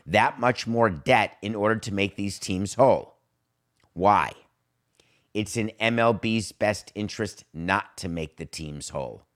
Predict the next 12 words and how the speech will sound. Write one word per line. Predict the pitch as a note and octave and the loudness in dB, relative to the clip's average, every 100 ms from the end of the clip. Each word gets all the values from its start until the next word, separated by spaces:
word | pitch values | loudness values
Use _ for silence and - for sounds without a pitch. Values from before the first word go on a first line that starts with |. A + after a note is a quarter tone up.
| _ _ _ _ _ _ _ | _ _ _ _ _ _ _
Because | A2+ G#2 A#2 G#2+ E2+ | -8 0 4 4 2
then, | D#2 A2+ A#2 F#2+ F#2 - - | 2 4 4 0 -4 -8 -8
if | F#2 - | -8 -8
teams | - A#2+ B2 A#2+ | -6 -2 0 0
are | B2 | 0
not | A2+ G#2+ G#2+ - | 2 2 2 -2
being | A2+ A2 G2+ | -4 -2 0
made | G2 G#2 | 2 2
whole, | G2 E2 F#2+ G2+ A2 - _ - | 0 0 2 4 2 -2 _ -4
guess | G2+ G2+ - | -2 -2 -2
what | F#2+ | -4
happens? | D#2+ E2+ - G1+ - - - | 0 -2 -4 -10 -14 -14 -14